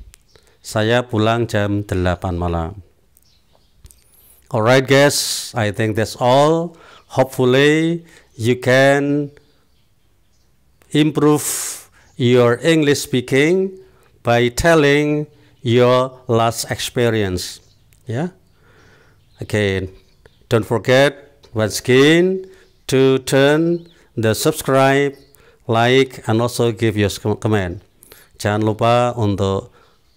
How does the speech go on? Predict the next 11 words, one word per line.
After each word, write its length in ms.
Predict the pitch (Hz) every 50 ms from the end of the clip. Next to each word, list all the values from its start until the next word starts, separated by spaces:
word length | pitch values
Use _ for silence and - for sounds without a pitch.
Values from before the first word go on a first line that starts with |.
| _ _ _ _ _
tekan 320 | - 117 - - 110 107 104
tombol 320 | 101 107 101 101 101 95
subscribe, 720 | - - 147 139 - - 127 120 123 120 120 123 127 127 127 - - - _ - - - 117 - _ _ _ - -
like, 320 | 113 113 113 113 113 -
dan 160 | - 107 101 92
juga 320 | - 104 - 104 104 104
berikan 320 | 101 - 107 - 104 98
komentar 640 | 95 - 104 98 101 101 113 107 101 90 90 90 - _ _ _ _ _ _ _ _ - _ _ _ _ _ _ _ _ _ _
agar 320 | - 107 - - 104 101 92 -
saya 320 | - 104 104 107 110 113 113 -
bisa 640 | 107 92 - - 101 98 98 95 95 92 92 95